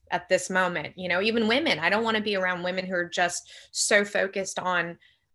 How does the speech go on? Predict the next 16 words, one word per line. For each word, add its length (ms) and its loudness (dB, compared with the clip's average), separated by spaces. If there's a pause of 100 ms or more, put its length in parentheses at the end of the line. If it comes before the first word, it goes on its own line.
(120)
on 440 2 (440)
climbing, 380 2
climbing, 320 0
climbing, 420 0
climbing, 400 0
that 160 0
they 100 2
lose 300 -6
sight 400 4
of 160 -4
what's 240 -2
in 80 -8
front 240 0
of 140 0
them 240 -6
and, 200 -8